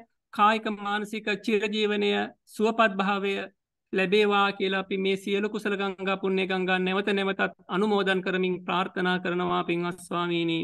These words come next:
ඒ වගේම මේ උතුම් ධම්සභා මණ්ඩපය සාර්ථකව සිදු කර ගැනීම උදෙසා, මේ පරාර්ථ චර්යාව, මේ පරාර්ථය සැලසීම උදෙසා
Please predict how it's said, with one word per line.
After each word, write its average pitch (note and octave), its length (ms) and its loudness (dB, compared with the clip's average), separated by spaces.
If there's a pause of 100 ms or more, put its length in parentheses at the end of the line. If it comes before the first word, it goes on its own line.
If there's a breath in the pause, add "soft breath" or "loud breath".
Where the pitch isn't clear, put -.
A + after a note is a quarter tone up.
(1040 soft breath)
ඒ G3 120 2
වගේම G#3+ 340 2
මේ A3 200 2
උතුම් G#3+ 220 -4
ධම්සභා G3 500 -2
මණ්ඩපය G3 460 0 (320)
සාර්ථකව G#3 540 0
සිදු G3+ 320 -6
කර G3+ 140 0
ගැනීම G3 280 2
උදෙසා, F#3+ 420 2 (140)
මේ G#3+ 180 0
පරාර්ථ G#3+ 520 2
චර්යාව, G#3 500 2 (140)
මේ G3+ 160 -2
පරාර්ථය G#3 560 0 (240)
සැලසීම A3+ 480 0
උදෙසා G3+ 480 0